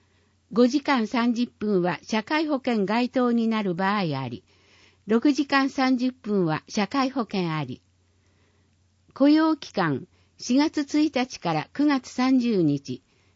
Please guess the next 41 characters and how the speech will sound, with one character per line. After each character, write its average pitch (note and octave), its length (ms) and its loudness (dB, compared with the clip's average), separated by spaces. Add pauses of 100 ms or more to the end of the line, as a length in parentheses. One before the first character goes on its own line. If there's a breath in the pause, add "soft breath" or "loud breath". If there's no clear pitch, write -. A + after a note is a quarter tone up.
(120)
更 B3 200 4
新 F#3+ 360 0
あ D3 80 -2
り。 - 240 -10 (560)
必 - 280 -2
要 D4+ 200 4
書 C4+ 220 0
類、 E3 300 0 (200)
履 G3+ 160 2
歴 B3+ 260 0
書、 - 280 -4 (340)
顔 A#3 240 0
写 A3+ 160 0
真 F#3 300 -2
添 D#3+ 240 -4
付。 C#3 260 -8 (1400)
給 E4 220 4
食 D#4 320 -2
配 C#4+ 300 -2
膳 B3 340 -2
員、 D3+ 280 -2 (400 soft breath)
採 D4 340 0
用 D4+ 200 0
人 C#4 300 4
数 E3 340 -4
二 A3 220 0
十 C#4+ 240 0
人、 C#3 280 -2 (380)
必 - 300 -4
要 D#4+ 260 2
な C#4+ 160 2
技 B3+ 200 -2
能、 E3+ 320 -2 (120)
特 D4 240 -4
に E3+ 180 -2
な E3 140 -4
し。 - 240 -16 (580)
勤 D#4+ 220 6
務 D#4+ 140 6
条 D4 260 0
件、 E3 340 -4